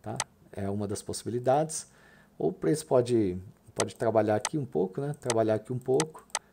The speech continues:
tá? E se ele não conseguir romper, romper e seguir a tendência aqui, ele pode vir e, e ficar aqui consolidadinho aqui nessa região, tá?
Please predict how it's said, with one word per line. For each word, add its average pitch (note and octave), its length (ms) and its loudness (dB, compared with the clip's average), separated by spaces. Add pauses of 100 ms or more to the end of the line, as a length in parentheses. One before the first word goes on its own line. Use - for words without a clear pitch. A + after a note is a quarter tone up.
(140)
tá? A#2+ 240 -6 (540)
E B2 260 0 (640)
se - 200 -2
ele C3 180 2
não G#2+ 160 0
conseguir G#2 380 -6
romper, B2 540 -2 (240)
romper G2+ 760 -4 (120)
e - 60 -12
seguir G2+ 360 -4
a G2 40 0
tendência G2+ 560 -4
aqui, D#3 240 -2 (540)
ele - 180 -6
pode A2+ 240 -2
vir G2+ 320 -6
e, G#2+ 140 -4
e F2+ 100 -8 (800)
ficar A2 300 -4
aqui G2+ 500 -6
consolidadinho F#2+ 800 -6
aqui F2+ 160 -12
nessa F2+ 240 -10
região, F#2+ 460 -6 (400)
tá? A#2 200 -8